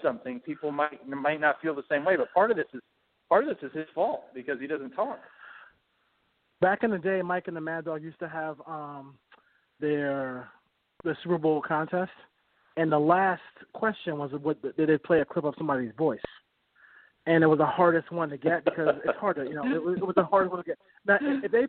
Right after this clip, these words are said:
Speaker 2: played Kawhi Leonard, no one would ever win. 'Cause, like, I, I have not ever heard, I can honestly say, I am, we, all three of us are avid sports fans. We've heard the voices of, like, Steph Curry, Donovan Mitchell, like, you know, the eyebrow down in, um, New
Speaker 1: That's
Speaker 2: Orleans.
Speaker 1: funny.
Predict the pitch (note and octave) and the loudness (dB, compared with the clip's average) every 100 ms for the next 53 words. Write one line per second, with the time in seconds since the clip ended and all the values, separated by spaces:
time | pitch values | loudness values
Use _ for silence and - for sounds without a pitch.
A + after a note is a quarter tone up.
0 | - C4 A#3 - A3 G#3+ G3+ F#3+ G#3 A#3 | 0 0 0 -2 -4 -4 -4 -6 -6 -8
1 | - _ _ _ _ - C5+ A#4 C#5+ - | -8 _ _ _ _ -4 0 2 2 0
2 | C#4 D#4+ A5+ - - - G3+ F#3+ F#3+ G#3 | -2 -4 -6 -12 -20 -8 -2 0 0 -2
3 | A3+ A#3 D4+ D#4+ A3+ A3+ G#3+ A3+ G#3 F#3 | 0 2 2 2 2 0 -2 -4 -2 0
4 | A3+ F#3+ - _ - A#3+ B3+ B3 A3+ C#4+ | 0 -2 -10 _ -2 0 0 0 -2 -2
5 | C#4+ C4+ A#3+ - A3+ D#3 B2 _ _ _ | -4 -6 -4 2 2 0 -6 _ _ _
6 | _ _ G3 A3+ G#3 F#3+ G3+ G3+ A3 A#3+ | _ _ -4 -2 -2 2 2 2 -2 -4
7 | A#3 G#3+ F#3 - F#3 F#3 F#3 - G3 F#3+ | -14 -8 -8 -4 -2 -2 -6 -2 -2 -2
8 | D#3+ C3+ A#2 - _ - _ G#3+ A#3+ - | -8 -8 -12 -20 _ -20 _ 2 2 2
9 | A#3+ F#3 D#3+ G3 F#3+ F3 D#3+ D3 - C#3+ | 0 0 2 2 2 -2 0 -2 -4 -2
10 | - A3+ G#3+ G#3+ G#3 G3+ - _ _ _ | 4 4 4 2 -2 -6 -10 _ _ _
11 | F3 E3 D3 - - - G#3 G3 F#3+ F#3+ | 2 2 -2 -12 -18 -16 -2 4 4 4
12 | F3 D#3+ D#3 - E3+ D#3+ D#3 D3 C#3 E3+ | 2 2 2 0 0 0 0 2 4 6
13 | G3 - F#3+ F#3 F3+ F3+ F3+ F3+ F3+ E3 | 6 6 4 4 0 -4 -4 -6 -8 -10
14 | E3+ E3+ E3+ E3+ F3 G3+ G#3+ A3 A#3+ | -10 -10 -10 -6 -4 -2 -2 -4 -8